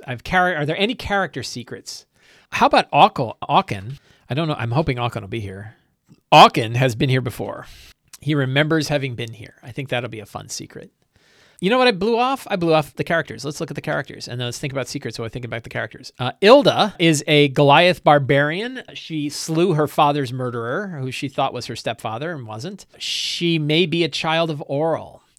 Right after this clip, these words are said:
Shadow, Shadowhawk is a half Mind Flayer, half Drow sorcerer.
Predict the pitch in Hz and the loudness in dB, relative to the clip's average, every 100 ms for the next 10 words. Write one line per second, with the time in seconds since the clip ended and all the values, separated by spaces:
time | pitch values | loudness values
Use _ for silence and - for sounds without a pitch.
0 | _ _ _ - - 190 180 180 180 - | _ _ _ -8 2 6 8 8 4 0
1 | - 208 185 139 147 160 - 147 147 156 | 2 4 4 4 2 0 -2 0 0 0
2 | 139 131 123 170 165 156 143 156 - 156 | 0 0 0 0 -2 -2 -2 -2 0 0
3 | 135 120 143 131 139 143 135 123 - 147 | 0 0 -2 -2 -2 0 0 0 0 0
4 | 143 - 160 190 233 | 0 -2 -2 -2 -6